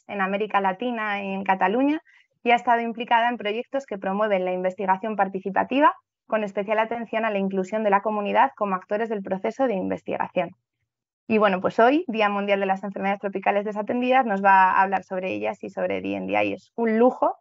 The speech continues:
tenerla con nosotros. Muchas gracias, María Jesús, que sabemos que, que estás con mucho lío y además ahora llegando y asentando todo en Bolivia, o sea que gracias por encontrar este ratito con todos nosotras y, y nosotros.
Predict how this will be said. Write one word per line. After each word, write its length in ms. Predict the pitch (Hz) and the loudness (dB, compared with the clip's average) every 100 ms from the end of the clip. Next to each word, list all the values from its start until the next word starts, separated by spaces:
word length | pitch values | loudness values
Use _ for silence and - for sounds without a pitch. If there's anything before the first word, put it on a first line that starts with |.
| - | -6
tenerla 360 | 214 208 202 | -4 0 0
con 160 | 202 202 | -2 -6
nosotros. 440 | 208 247 233 269 | -8 -8 -4 -4
Muchas 260 | 226 202 202 | -4 -2 0
gracias, 320 | 202 202 247 | 2 0 -4
María 220 | 226 208 | -4 -6
Jesús, 340 | 196 196 247 247 | -6 -4 -2 -2
que 120 | 226 | -2
sabemos 420 | 196 196 202 202 | 0 0 0 -6
que, 340 | - 196 190 196 _ _ _ _ | -4 -2 -4 -8 _ _ _ _
que 100 | 220 | -4
estás 240 | 208 220 220 | 2 2 2
con 120 | 214 | -4
mucho 240 | 214 214 | -2 0
lío 380 | 196 240 269 262 | 0 2 4 4
y 60 | 226 | 4
además 480 | 202 196 190 202 | 2 2 -2 -2
ahora 220 | 202 196 202 | -2 -2 0
llegando 420 | 202 196 202 202 | 2 2 0 -4
y 260 | 202 208 | -4 -6
asentando 520 | 208 - 208 202 208 202 | -8 -8 -4 -2 -2 -4
todo 140 | 202 | -4
en 120 | 202 | -2
Bolivia, 380 | 190 196 220 226 | -2 -2 0 0
o 40 | |
sea 140 | 226 190 | -2 -4
que 140 | 185 | 0
gracias 320 | 196 196 196 | 2 2 -2
por 160 | 196 196 | -6 -4
encontrar 360 | 190 190 190 196 | -2 0 -2 -4
este 200 | - 196 | -4 -2
ratito 600 | 190 190 190 185 185 - _ _ _ - | 0 -2 -2 2 2 2 _ _ _ -4
con 200 | 214 202 | -2 0
todos 300 | 202 196 190 | 2 2 0
nosotras 500 | 185 190 196 185 208 | -4 -4 -2 -4 -4
y, 260 | 190 190 | -6 -4
y 60 | 202 | -4
nosotros. 480 | 190 - - - | -4 -6 -12 -16